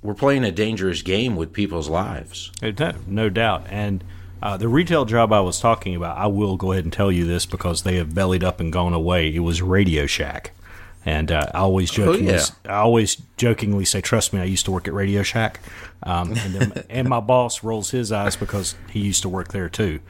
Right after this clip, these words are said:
Speaker 2: Uh, my chief now, my division chief. So, uh, you know, it, it, it all goes back to, like you were saying, it doesn't matter the industry. If folks aren't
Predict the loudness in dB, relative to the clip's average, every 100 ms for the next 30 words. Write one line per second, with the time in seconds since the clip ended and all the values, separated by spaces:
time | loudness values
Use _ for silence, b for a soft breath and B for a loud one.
0 | B B -4 0 0 0 0 0 0 -2
1 | -2 -6 -6 -4 -2 0 0 0 -2 -2
2 | 0 0 2 2 2 0 -2 B B B
3 | -2 2 2 0 -4 -2 -4 -4 -4 2
4 | 4 4 4 2 2 2 2 0 -6 -6
5 | -6 -6 -4 -4 -4 -2 -2 -2 -2 -4
6 | 0 4 4 2 0 2 2 2 0 0
7 | 2 2 0 -2 -4 -4 -8 B B B
8 | B B B -14 -4 0 2 2 0 -4
9 | -16 0 2 2 -2 -2 0 0